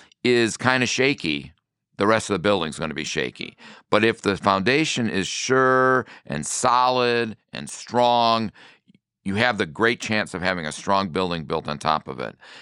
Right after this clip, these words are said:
And for us as Christians, that foundation all rests on his great love, what he has done for us, and what he continues to do for us. And that really leads into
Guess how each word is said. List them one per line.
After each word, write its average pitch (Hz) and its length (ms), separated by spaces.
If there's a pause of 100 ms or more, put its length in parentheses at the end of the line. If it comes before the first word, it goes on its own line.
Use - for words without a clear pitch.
And 95 160
for 127 100
us 123 180
as 107 120
Christians, 113 560
that 117 240
foundation 117 840 (160)
all 120 340
rests 110 460
on 90 420 (320)
his 120 320
great 107 300
love, 98 400
what 82 160
he 139 340
has 113 240
done 104 240
for 98 180
us, 92 300 (220)
and 98 180
what 98 160
he 87 80
continues 90 600
to - 100
do 90 180
for 82 420
us. - 260 (340)
And 131 100
that 170 120
really 143 220
leads 113 280
into 104 440